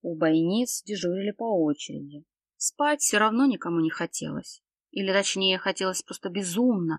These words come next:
но видеть дурные сны второй раз за ночь никто не рвался. «Знали бы вы, что мне привиделось», — вполголоса поделился Арман. «Уж лучше вовсе не спать».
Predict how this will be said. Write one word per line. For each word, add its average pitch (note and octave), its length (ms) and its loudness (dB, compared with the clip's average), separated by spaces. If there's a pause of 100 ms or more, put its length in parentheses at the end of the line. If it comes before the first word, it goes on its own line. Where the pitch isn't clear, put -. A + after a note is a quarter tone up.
(140)
но F#3 160 -2
видеть A3 280 2
дурные A3+ 380 0
сны A3+ 340 0
второй G3+ 340 0
раз G3+ 280 4
за B3 180 4
ночь B3+ 300 -6
никто F3+ 260 -8
не G3 140 -2
рвался. D3 540 -6 (460)
«Знали D#3+ 420 4
бы D#3 200 0
вы, D#3+ 220 4
что - 200 -4
мне D#3+ 180 2
привиделось», — D#3+ 800 -2 (600)
вполголоса F#3+ 720 0
поделился E3 540 -2
Арман. D#3 400 -2 (480)
«Уж - 200 -14
лучше E3 600 -4 (200)
вовсе D#3+ 440 -2
не C#3+ 120 -4
спать». - 440 -8